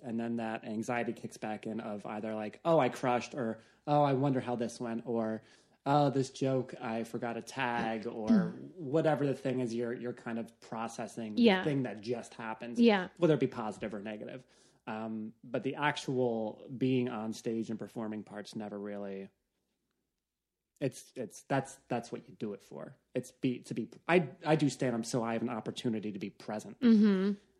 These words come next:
Speaker 1: And, uh, yeah, afterwards, I, I have lots of, it,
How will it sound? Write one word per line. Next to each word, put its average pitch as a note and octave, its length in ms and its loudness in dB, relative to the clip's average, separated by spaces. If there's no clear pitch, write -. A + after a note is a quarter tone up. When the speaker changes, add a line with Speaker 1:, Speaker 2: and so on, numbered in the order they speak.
Speaker 1:
And, G2+ 320 -6
uh, G2 260 -8
yeah, A2+ 180 -6
afterwards, A#2 520 0
I, A#2+ 120 -2
I A2+ 60 -2
have G#2+ 160 -6
lots G#2+ 340 -6
of, G2+ 140 -6
it, A2+ 220 -10